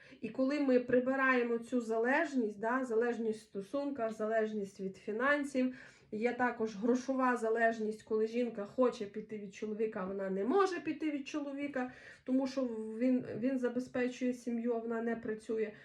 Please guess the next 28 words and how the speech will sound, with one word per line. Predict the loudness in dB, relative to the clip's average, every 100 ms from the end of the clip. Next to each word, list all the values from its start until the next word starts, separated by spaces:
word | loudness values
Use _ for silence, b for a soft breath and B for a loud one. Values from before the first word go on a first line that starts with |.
| B B
Це | -2 0
також | 2 -2 -2 -4
таке | -4 -4
грошове | -2 0 0 0 -2 0
насилля, | 0 -2 -4 -2 0 0 -4 -6
і | -8
чоловік | -6 -2 -2 -2 -4
цим | -6 -6
користується. | 0 2 2 -2 -6 -2 0 0 -4 -8 -14 -14 -16 b b _
І | -6
вас | 0 0 0
посадять | -6 -4 -2 2 2 0 -4
в |
бідність | -4 -2 2 2 2
для | -2 -4
того, | -2 0 -2
щоб | -4
ви | 2 2 2 B B B _ 2
нарешті | 6 6 6 4 2 -6
проснулися | -4 -2 -2 -2 -2 0 -2 -2 -2
і | -2
зрозуміли, | 0 -2 -2 -2 0 2 2
що | 0 -2
я | 0 2 2 -2 B B B B
є | 0 0
творець | 2 0 2 0 -2
свого | -2 0 0
життя, | -4 -6 -6 -2 -2